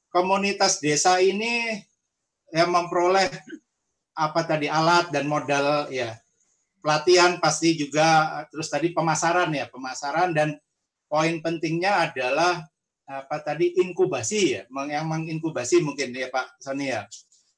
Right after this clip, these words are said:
Nah, eh, kira-kira apakah mungkin Ibu Trina, misalnya saja, eh, sekarang kita sedang, eh, ramai, eh, topik, eh, prakerja.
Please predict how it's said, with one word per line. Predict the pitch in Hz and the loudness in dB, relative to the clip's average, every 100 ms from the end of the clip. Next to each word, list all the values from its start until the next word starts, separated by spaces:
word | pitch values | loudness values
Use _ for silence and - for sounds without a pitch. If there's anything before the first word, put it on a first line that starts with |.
| _ - | _ -8
Nah, | 135 120 - _ _ - | -4 -4 -8 _ _ -14
eh, | 160 147 143 139 - _ _ | -10 -6 -6 -8 -14 _ _
kira-kira | 175 190 190 208 247 220 | 0 0 0 0 0 0
apakah | - - 233 233 | -2 -2 -2 -4
mungkin | 226 240 214 | -6 -8 -4
Ibu | 180 160 160 | -4 -4 -4
Trina, | 185 185 190 175 | -2 -2 0 0
misalnya | 156 156 170 147 165 175 | -2 -2 -2 -2 -2 -2
saja, | 170 156 170 208 220 214 _ _ _ _ _ _ 160 | -2 -2 0 2 2 -2 _ _ _ _ _ _ -2
eh, | 165 165 165 160 160 156 _ - | 2 2 2 0 -2 -6 _ -18
sekarang | - 165 208 208 | -4 -2 -2 -4
kita | 196 214 | -4 -4
sedang, | 214 156 151 156 160 160 - | -4 0 0 0 -4 -12 -14
eh, | 147 147 147 143 139 139 131 - _ _ _ _ | -8 -4 -4 -6 -8 -10 -14 -20 _ _ _ _
ramai, | 156 165 170 180 180 180 - | -4 -2 2 2 2 -2 -8
eh, | - 147 147 156 | -12 -8 -8 -6
topik, | 156 180 180 - | -2 -2 -4 -10
eh, | 151 - - | -12 -12 -4
prakerja. | 175 160 160 127 165 143 110 | -2 -2 -6 -2 0 2 -2